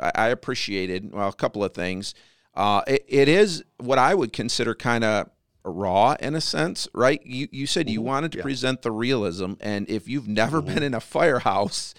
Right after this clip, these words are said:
Speaker 2: Right.
Speaker 1: you're not gonna understand, but you are gonna see what, what firehouse life is like, whether
Speaker 2: Right.
Speaker 1: it's,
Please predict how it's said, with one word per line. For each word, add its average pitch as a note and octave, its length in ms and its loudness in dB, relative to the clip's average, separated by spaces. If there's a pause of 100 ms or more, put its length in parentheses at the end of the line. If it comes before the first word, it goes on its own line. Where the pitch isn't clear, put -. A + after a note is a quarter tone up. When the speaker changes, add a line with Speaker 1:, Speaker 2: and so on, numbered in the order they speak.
(260)
Speaker 2:
Right. G#2+ 200 -8
Speaker 1:
you're D#3+ 160 4
not D3 320 4
gonna C#3 180 4
understand, B2+ 480 0
but A#2+ 180 -2
you D3+ 120 -6
are B2+ 260 6
gonna B2+ 240 -4
see B2 400 -2
what, G#2+ 320 0
what A2 240 -2
firehouse G#2+ 640 2
life G#2 360 2
is F#2 220 -6
like, A2+ 280 2
whether G#2 300 2
Speaker 2:
Right. G#2 100 0
Speaker 1:
it's, - 180 -8